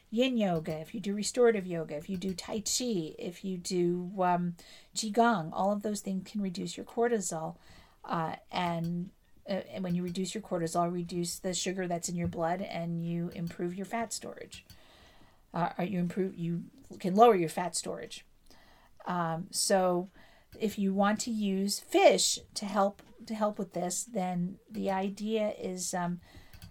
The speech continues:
just two, it's not a lot. It's two servings of three ounces of fatty fish per week.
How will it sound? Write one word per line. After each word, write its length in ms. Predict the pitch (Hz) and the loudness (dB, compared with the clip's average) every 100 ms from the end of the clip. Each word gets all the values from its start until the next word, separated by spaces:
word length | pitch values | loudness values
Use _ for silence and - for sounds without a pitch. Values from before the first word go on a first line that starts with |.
| - - | -18 -6
just 300 | 262 - - | -4 -2 2
two, 220 | 320 370 | 4 4
it's 200 | 294 - | 0 -4
not 260 | 311 415 466 | 2 6 8
a 60 | |
lot. 320 | 330 403 494 233 | 6 8 6 6
It's 160 | 175 | 2
two 220 | - 381 440 | 2 4 4
servings 540 | - 403 403 330 233 | 2 0 0 0 0
of 100 | 240 | 0
three 300 | - 285 311 | -2 0 4
ounces 400 | 320 320 285 262 | 4 2 -4 -2
of 120 | 247 | -2
fatty 360 | - - 262 269 | 0 0 0 -2
fish 340 | - 311 - | 0 0 0
per 160 | - 220 | -2 0
week. 500 | 220 285 147 - | 0 -2 -4 -8